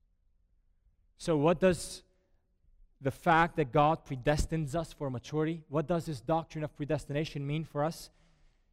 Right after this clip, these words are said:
It means that it should clarify for us our ultimate goal. It should call us to respond,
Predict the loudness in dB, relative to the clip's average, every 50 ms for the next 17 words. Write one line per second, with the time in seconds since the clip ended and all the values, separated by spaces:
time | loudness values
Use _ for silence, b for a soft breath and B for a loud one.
0 | _ _ _ _ -4 -2 0 0 0 2 2 2 2 0 _ _ _ _ -6 -6
1 | -6 -4 -4 -6 -6 -6 -6 2 4 6 8 8 6 4 2 0 0 0 0 -2
2 | -2 -2 0 0 0 0 -2 -4 -4 -2 -2 -2 -2 0 0 0 0 0 -2 -4
3 | -6 -6 -6 -4 -2 -2 -2 -2 -4 -6 -12 _ _ _ _ _ _ _ _ _
4 | _ _ _ _ _ _ _ _ _ _ _ _ _ _ _ _ _ _ _ _
5 | _ _ _ _ _ _ _ _ _ _ _ _ _ _ _ _ _ _ _ _
6 | -4 -2 -2 -2 -2 -4 -6 -6 _ _ -12 -6 0 2 4 4 6 4 4 2
7 | 0 -6 -8 -4 -4 -2 -4 -4 -6 -8 -4 -2 -2 0 -2 -2 -4 -4 -6 -8